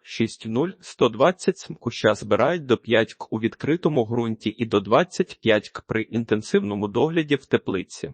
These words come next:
Оля, гібрид з Києва, має всі шанси перемогти в урожайності.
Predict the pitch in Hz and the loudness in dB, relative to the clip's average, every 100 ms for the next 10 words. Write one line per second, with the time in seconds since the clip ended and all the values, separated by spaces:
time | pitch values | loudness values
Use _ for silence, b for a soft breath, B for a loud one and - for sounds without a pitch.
0 | _ - 120 135 110 117 113 123 123 - | _ 4 6 6 2 0 -2 0 -2 -4
1 | - 160 143 117 104 104 104 - 104 120 | -2 0 2 4 4 2 -2 -6 -2 0
2 | 117 - 110 104 104 107 - 202 190 113 | -2 -2 -4 -4 -6 -8 -6 -6 -6 -4
3 | 123 117 110 104 104 - - | -4 2 2 2 -4 -12 -14